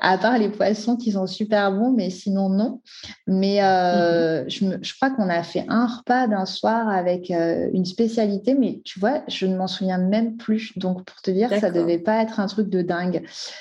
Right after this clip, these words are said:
Speaker 1: Donc, non, on a super bien mangé, mais c'était pas forcément des mets, euh, des mets du coin. C'était
Speaker 2: Ok.
Speaker 1: juste de la super bonne cuisine, euh, bien préparée, quoi.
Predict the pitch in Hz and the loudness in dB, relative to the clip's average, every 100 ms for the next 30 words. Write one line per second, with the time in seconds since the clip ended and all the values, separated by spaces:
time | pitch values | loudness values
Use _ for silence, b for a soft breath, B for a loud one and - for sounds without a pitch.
0 | B 180 185 185 - 196 233 233 185 180 | B -2 -2 -2 -2 0 2 2 0 -2
1 | 185 220 214 190 185 185 185 185 190 285 | -2 -2 -2 0 -2 0 -2 0 0 0
2 | - _ - 170 170 175 180 180 208 208 | -4 _ -6 -4 -4 -2 -2 0 -2 -2
3 | - 185 190 196 180 175 180 190 190 170 | -4 -2 0 0 0 0 0 0 0 0
4 | - - - - - 87 90 170 175 180 | -2 -4 -6 -6 -6 -6 -2 -2 -2 -4
5 | 180 - 175 - B B B B B _ | -6 -6 -8 -8 B B B B B _
6 | _ - - 185 190 175 - 180 165 151 | _ -6 -2 2 2 2 0 2 2 0
7 | - 170 160 170 175 - 170 170 196 175 | 0 0 0 -2 -4 -2 0 2 0 0
8 | 160 156 156 165 175 175 170 165 156 165 | 0 0 0 -2 -2 -2 -4 -2 -2 -2
9 | 165 156 | -4 -12